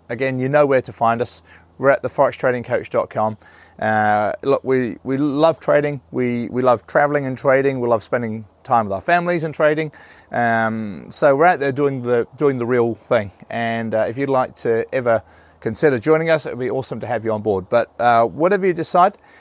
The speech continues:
uh, have an awesome Christmas, a fantastic, uh, New Year. Um, have a great time with friends and family.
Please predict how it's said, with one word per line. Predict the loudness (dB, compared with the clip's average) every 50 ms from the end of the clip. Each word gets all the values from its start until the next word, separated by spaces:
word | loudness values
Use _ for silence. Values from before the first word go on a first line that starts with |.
| _ _ -4
uh, | -2 -2 -2 -2
have | -2 -2 0
an | 0
awesome | 2 2 0 0 -4 -4
Christmas, | 0 0 0 0 0 -2 -4 -4 -4 -6
a | -8 -8
fantastic, | -6 -4 -4 -4 -6 -10 -12 -6 -4 -4 -4 -2 -4 -4 -6 -6 -6 -6
uh, | -2 -2 -2 -2
New | -4 -4 -4 -4
Year. | -2 -2 -2 -2 -4 _ _ _ _ _ -20 -20 -20 -20 _ _ -2
Um, | 0 2 2 2 2 0 -2 -4 -4
have | -2 -2 0
a | 2
great | 4 2 2 2
time | 2 4 4 6 4 2 0 -4 -4
with | -4 -4
friends | 0 0 0 0 0 0
and | -4 -4
family. | 0 0 2 2 2 0 -2 -4 -4